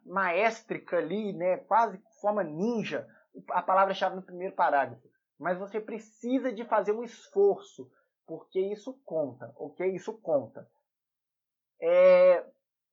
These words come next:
As pessoas ainda falam o seguinte, "Flávio, o número de, o número de palavras-chaves conta, né? O conteúdo é rei, o número de palavras-chaves conta."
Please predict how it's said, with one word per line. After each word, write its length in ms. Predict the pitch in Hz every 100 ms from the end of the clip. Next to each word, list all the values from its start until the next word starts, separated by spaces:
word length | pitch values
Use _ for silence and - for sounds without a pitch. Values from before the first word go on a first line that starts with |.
| _ _ _
As 140 | 165 _
pessoas 440 | 185 202 247 254 _ _
ainda 600 | - 202 220 277 285 285 - _ _ -
falam 200 | - 226
o 40 | 233
seguinte, 280 | 220 202
"Flávio, 460 | - 233 254 175 135 _
o 120 | 202
número 420 | 208 240 285 269
de, 220 | 220 220 -
o 100 | 190
número 240 | 226 262 220
de 80 |
palavras-chaves 1500 | 240 202 170 180 190 156 147 _ _ - - 180 170 160 - _
conta, 500 | - 254 240 185 135
né? 160 | 139 202
O 60 |
conteúdo 480 | 196 208 196 233 254
é 60 | 240
rei, 480 | - 190 254 240 208
o 40 |
número 220 | 226 233
de 80 | -
palavras-chaves 540 | 220 214 196 196 190
conta." 540 | - 220 254 202 117